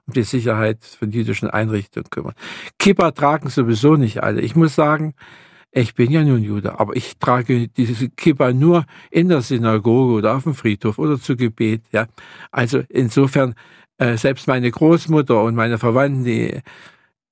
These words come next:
in Gaskammern umgekommen sind, haben keine Kippa getragen außerhalb der Synagoge. Also das ist sehr unterschiedlich. Natürlich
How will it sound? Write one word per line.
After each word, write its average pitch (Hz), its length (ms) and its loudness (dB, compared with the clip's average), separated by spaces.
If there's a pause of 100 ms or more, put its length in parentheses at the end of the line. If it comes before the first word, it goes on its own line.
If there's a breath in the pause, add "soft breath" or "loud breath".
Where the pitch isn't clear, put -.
(140)
in 113 60 2
Gaskammern 131 560 0
umgekommen 117 500 0
sind, 113 220 2
haben 117 160 2
keine 110 300 0
Kippa 160 300 2
getragen 110 600 -2
außerhalb 107 640 -2
der 104 80 -4
Synagoge. 107 680 -2
Also 131 140 -2
das 160 140 2
ist 151 140 0
sehr 120 120 2
unterschiedlich. 110 640 -6
Natürlich 147 400 2